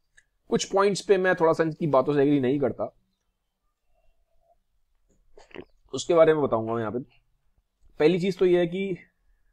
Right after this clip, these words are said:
मेरा ओपिनियन अगर मैं बुक के बारे में बोलूँ तो ये बुक को मैं पॉइंट्स लूँगा, अगर मैं out of ten मैं इस बुक को दूंगा सिक्स पॉइंट फ़ाइव,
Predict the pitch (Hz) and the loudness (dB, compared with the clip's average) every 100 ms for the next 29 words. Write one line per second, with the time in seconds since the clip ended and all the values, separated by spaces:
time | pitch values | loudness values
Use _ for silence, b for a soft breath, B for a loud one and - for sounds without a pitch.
0 | _ _ _ 139 160 160 156 165 160 165 | _ _ _ 0 0 0 -4 -2 -2 0
1 | 139 120 160 151 147 143 143 147 151 151 | 0 0 4 4 4 2 0 0 0 2
2 | 139 151 - 156 156 156 135 143 135 139 | 0 -4 -4 -2 -2 -2 -4 -4 -6 -4
3 | 135 131 131 139 139 _ _ _ 127 156 | -2 -2 -2 -4 -8 _ _ _ 2 4
4 | 175 196 - - 160 175 170 160 151 143 | 2 -2 -2 -2 -2 -2 -4 -4 -4 -4
5 | 170 147 131 143 - _ _ _ _ _ | -2 -2 0 -2 -4 _ _ _ _ _
6 | - 175 - 165 156 98 | -6 -6 -2 -4 0 -2